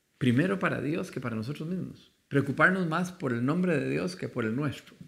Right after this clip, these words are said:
Y, y nos cuesta. Sin embargo, cuando estamos locamente enamorados de algo o de alguien, eso es lo primero que viene a nuestra cabeza.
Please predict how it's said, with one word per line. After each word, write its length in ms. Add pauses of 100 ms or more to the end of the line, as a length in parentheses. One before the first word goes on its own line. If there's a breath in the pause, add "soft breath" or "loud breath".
(920 soft breath)
Y, 460
y 80
nos 240
cuesta. 680 (540 loud breath)
Sin 240
embargo, 540 (500 soft breath)
cuando 220
estamos 360
locamente 680
enamorados 680
de 160
algo 540
o 140
de 180
alguien, 640 (320)
eso 160
es 20
lo 80
primero 340
que 60
viene 200
a 20
nuestra 260
cabeza. 340